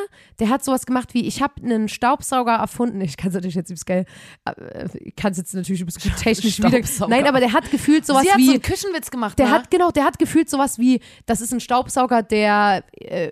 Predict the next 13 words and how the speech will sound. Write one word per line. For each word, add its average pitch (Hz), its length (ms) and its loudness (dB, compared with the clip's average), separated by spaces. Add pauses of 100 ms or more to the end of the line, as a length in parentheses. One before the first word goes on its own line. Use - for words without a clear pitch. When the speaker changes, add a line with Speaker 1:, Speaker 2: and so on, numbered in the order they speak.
Speaker 1:
ökofreundlich 220 1600 0
das 208 200 0
und 208 120 -2
das 208 160 2
macht 202 240 0
und 220 260 -2
gleichzeitig 196 680 -2
wischt 196 200 -4
und 190 160 -4
saugt“, 185 240 -2
was 180 160 0
auch 190 100 0
immer. 254 340 2